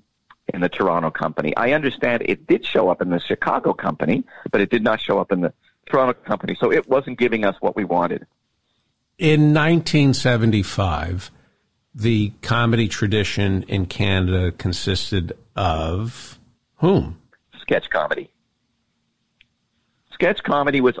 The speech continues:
Speaker 1: always the, the dominant force, uh, and it goes back as far as Spring Thaw. Spring Thaw was a kind of touring show that came out of Stratford. You know, I don't, do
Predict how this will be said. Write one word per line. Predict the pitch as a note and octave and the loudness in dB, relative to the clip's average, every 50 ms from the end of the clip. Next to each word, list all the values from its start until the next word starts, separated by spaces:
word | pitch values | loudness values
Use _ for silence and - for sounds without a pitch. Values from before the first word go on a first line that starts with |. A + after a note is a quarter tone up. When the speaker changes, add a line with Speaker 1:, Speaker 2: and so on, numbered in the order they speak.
| - | -2
Speaker 1:
always | - G#2+ A2+ A2+ A2+ A2 A#2 A2+ A2 - | 0 2 4 4 4 4 2 2 0 0
the, | - A2 G#2 G2+ G2+ | 0 0 2 0 0
the | - - G2+ | 0 -2 -4
dominant | F2 E2 F#2+ G2 G2+ G#2 G2+ G2 F#2+ - - | 0 0 0 0 0 0 -2 -2 -4 -4 -2
force, | - F#2+ F#2+ G#2 - - - - _ _ - - - - - - - | 0 2 2 0 -2 -6 -14 -20 _ _ -20 -20 -20 -20 -16 -8 -4
uh, | G2 G2+ G2 - | -4 -2 -2 -2
and | - A2+ | -2 -2
it | G#2+ - | -2 0
goes | - A#2+ A#2+ A#2+ | 0 0 0 0
back | - - A2+ A2 A2 - | 0 0 0 0 -2 -6
as | - - - | -10 -8 -4
far | - G#2 G2 F#2+ | -2 0 0 0
as | G2 - - | -2 -6 -8
Spring | - - G#2 G2 G#2 G2+ - - | -6 -4 -4 -2 -4 -4 -4 -2
Thaw. | F#2 F2+ F#2 F2+ F2+ F#2+ G2 _ - - - - _ - | 0 2 2 2 2 0 -2 _ -12 -20 -20 -20 _ -14
Spring | - - - A#2+ A#2+ A2+ - - | -6 -4 -2 -2 -2 -4 -4 -2
Thaw | - A2 G#2+ G#2 G#2 G#2 | 0 2 2 2 0 0
was | F#2 F#2+ F#2 D#2+ | 0 0 0 0
a | F#2+ F#2+ | -2 -4
kind | - - F2+ G2 F#2+ | -4 -2 -2 -2 -2
of | F2+ - | -4 -6
touring | - - - G#2+ G2+ G#2 G#2 G2+ G2+ | -4 -2 0 0 2 0 0 -2 -4
show | - - - G#2 F#2+ F#2 F#2+ F#2 - - - - - | -4 0 0 2 4 4 2 2 -2 -6 -18 -10 -6
that | - - - | -6 -4 -4
came | - - G#2+ G#2+ G2 - - | -2 -2 0 0 0 0 0
out | A2 G#2+ A2+ A2+ A2 | 0 2 2 4 4
of | A2 G2 - - - | 2 0 -2 -10 -14
Stratford. | - - B2 G#2+ G#2+ - - - - G#2+ G#2 G#2 G#2 - _ _ - _ _ _ - | -6 -4 -2 -2 -2 -6 -8 -4 -2 0 0 0 -4 -8 _ _ -20 _ _ _ -6
You | - A2+ G2+ | -2 0 2
know, | F2+ F2+ F2+ F#2 F#2 _ _ _ _ _ - - - - - - - - - | 2 2 0 0 -4 _ _ _ _ _ -20 -16 -16 -14 -12 -12 -12 -8 -4
I | - F#2 F#2 | -2 0 2
don't, | F#2 G2 - | 2 0 0
do | - G2 - | 0 -4 -4